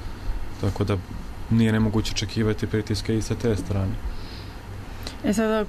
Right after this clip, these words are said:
Speaker 2: koliko je, Marko, realno očekivati u, u sadašnjim stvarima, imajući u vidu nepredvidivost američke administracije i one najave koje smo imali pre dolaska Trumpa na vlast, otopljavanja odnosa? Sad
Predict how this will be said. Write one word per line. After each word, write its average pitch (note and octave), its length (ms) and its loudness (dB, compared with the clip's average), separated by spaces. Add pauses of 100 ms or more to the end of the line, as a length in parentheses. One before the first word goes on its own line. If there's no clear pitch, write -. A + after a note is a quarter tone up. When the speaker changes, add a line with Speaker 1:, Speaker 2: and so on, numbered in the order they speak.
(160)
Speaker 2:
koliko A3 400 4
je, G#3 220 4
Marko, G3+ 480 2 (500)
realno G3 380 2
očekivati F#3+ 760 2
u, F#3+ 280 2 (120)
u F#3+ 120 4
sadašnjim F#3 640 2 (200)
stvarima, F#3 480 2
imajući G3 320 2
u - 20 6
vidu F3+ 160 4
nepredvidivost F3+ 840 2
američke F3+ 440 0
administracije F3+ 840 2
i F#3 40 2
one F3+ 200 2
najave F3+ 380 4
koje F3 180 0
smo F#3+ 140 2
imali F#3+ 320 4 (100)
pre E3 300 0
dolaska E3 440 0
Trumpa F3 340 0
na E3+ 100 2
vlast, F3+ 320 2 (400)
otopljavanja D#3+ 680 2
odnosa? D3+ 280 -2
Sad F#3 180 2